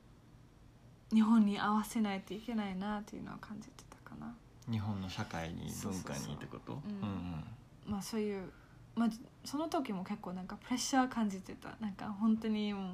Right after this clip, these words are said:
Speaker 1: う、なんていう、
Speaker 2: うん。
Speaker 1: その、本当の自分として就活とかやってて、
Speaker 2: うん。
Speaker 1: 会社になんか就職できるのかな？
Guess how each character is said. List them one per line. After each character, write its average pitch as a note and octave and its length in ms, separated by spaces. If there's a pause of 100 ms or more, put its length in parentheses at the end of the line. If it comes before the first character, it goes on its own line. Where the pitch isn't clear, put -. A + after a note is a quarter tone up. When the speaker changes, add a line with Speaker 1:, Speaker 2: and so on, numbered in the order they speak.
Speaker 1:
う、 - 20
な A#2+ 80
ん A2 80
て G2+ 60
い - 40
う、 - 40
Speaker 2:
う - 20
ん。 - 20
Speaker 1:
そ G2+ 120
の、 F#3+ 240 (760)
本 A3 140
当 A3+ 120
の A#3 140
自 B3 160
分 A3+ 220
と A3 100
し - 100
て C4 280
就 F#3 260
活 D3+ 280
と - 120
か - 140
や - 120
っ - 20
て - 180
て、 A3+ 380
Speaker 2:
う A#3+ 40
ん。 G#3+ 160
Speaker 1:
会 G3+ 160
社 G3 160
に F3 380 (220)
な G#3+ 60
ん F#3 40
か - 80 (560)
就 - 180
職 G#3+ 320
で A3+ 100
き C#4 160
る G3 120
の E3+ 120
か G3+ 140
な？ A2+ 300